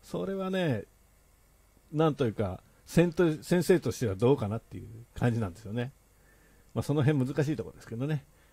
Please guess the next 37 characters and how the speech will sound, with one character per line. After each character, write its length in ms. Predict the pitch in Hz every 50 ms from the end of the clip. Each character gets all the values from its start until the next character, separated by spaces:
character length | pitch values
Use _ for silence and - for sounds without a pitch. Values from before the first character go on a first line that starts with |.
| _ _ _ _ _ _ _ _ _ _ _ _ _ _ _ _ _ _ -
ま 140 | 190 180
あ、 40 | -
そ 120 | - 180 170
う 20 |
い 20 |
う 20 | 143
こ 80 | 160
と 80 | 131 110
で 60 | 87
す 80 | - 120
ね、 100 | 123 123
こ 100 | 117 107
の 80 | 95
辺 140 | 90 107 95
は 80 | 90 107
ね。 220 | 143 160 143 - - - - - - - - - - - - _ _ -
え 880 | 165 160 165 165 165 160 160 160 160 156 156 156 156 156 156 156 151 147
ー 20 |
っ 40 | -
と、 320 | - 147 143 139 135 - - _ _ _ _ - - - - - - - - - - - - - - - - _ _ _ _ _ _ _ _ _ _ _ _ _ _ _ _ _ _ _ _ _ _ _ _ _ _ _ _ -
ま 120 | 160 156
あ、 100 | 135 - - _ _
こ 120 | - 175 160
う、 60 | -
い 60 | 156
ろ 100 | 160 175
い 20 | 180
ろ 80 | 185
書 120 | - 190 214
い 60 | 208
て 60 | -
あ 40 | 135
り 60 | 107
ま 80 | 98 87
す 80 | -
け 80 | - -
ど。 100 | -